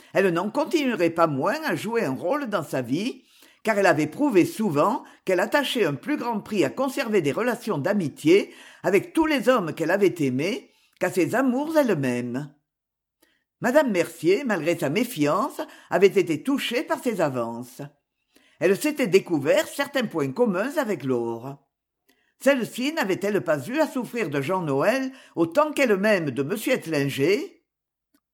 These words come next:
Celui-ci avait transmis tous ses défauts à son fils.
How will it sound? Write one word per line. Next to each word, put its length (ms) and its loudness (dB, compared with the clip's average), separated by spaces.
Celui-ci 560 4
avait 200 4
transmis 680 -2
tous 120 0
ses 140 -2
défauts 460 0
à 60 2
son 200 -2
fils. 580 -2